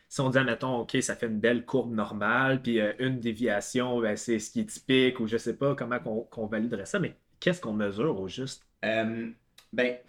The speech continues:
Speaker 2: je, je pense honnêtement que, euh, premièrement, t'as parlé de spectre. Puis pour moi, je, je commence de plus en plus à utiliser le terme spectre neuroatypique ou, ou spectre atypique plutôt que,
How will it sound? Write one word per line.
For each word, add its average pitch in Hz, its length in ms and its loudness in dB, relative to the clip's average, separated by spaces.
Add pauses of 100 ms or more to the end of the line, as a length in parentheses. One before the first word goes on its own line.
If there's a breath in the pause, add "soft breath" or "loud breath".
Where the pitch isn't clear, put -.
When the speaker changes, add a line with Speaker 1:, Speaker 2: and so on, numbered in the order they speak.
(440 loud breath)
Speaker 2:
je, - 180 -16
je - 100 -14
pense 156 380 -4
honnêtement 123 600 2
que, 123 400 0 (540 soft breath)
euh, 85 420 -4 (120)
premièrement, 127 320 2
t'as - 100 -2
parlé 101 180 0
de 98 60 -6
spectre. - 580 -6 (100)
Puis 127 120 -12
pour 120 160 -10
moi, 127 440 -2 (160)
je, 104 240 -16
je - 200 -12
commence 113 240 -4
de 117 60 -6
plus 117 120 -8
en 120 60 -8
plus 143 80 0
à - 20 4
utiliser 123 240 -6
le 123 80 -8
terme 127 300 0
spectre - 600 -4 (300 loud breath)
neuroatypique 113 920 -2
ou, 104 180 -6
ou 107 120 -10
spectre - 500 -4
atypique 139 400 -2
plutôt 151 220 -4
que, 135 240 0